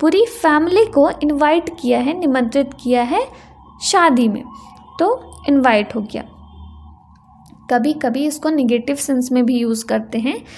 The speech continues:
जैसे कि, "You are inviting trouble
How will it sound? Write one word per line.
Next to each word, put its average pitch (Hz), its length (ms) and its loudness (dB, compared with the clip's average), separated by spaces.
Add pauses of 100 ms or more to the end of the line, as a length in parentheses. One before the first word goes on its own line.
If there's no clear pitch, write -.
(240)
जैसे 254 300 0
कि, 381 220 -6 (360)
"You 392 260 4
are 349 200 2 (180)
inviting 349 640 -2 (140)
trouble 359 400 2